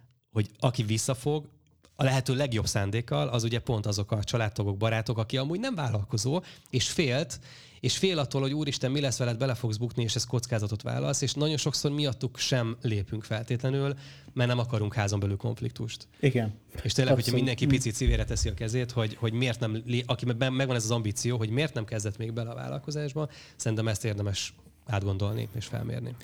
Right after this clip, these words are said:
Speaker 2: Hát vagy még ami segíthet, hogy eljár ilyen közösségekbe.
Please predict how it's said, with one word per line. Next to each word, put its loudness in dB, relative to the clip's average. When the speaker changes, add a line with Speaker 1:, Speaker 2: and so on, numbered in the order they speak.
Speaker 2:
Hát -2
vagy 4
még 4
ami 4
segíthet, 2
hogy 0
eljár 6
ilyen 2
közösségekbe. 0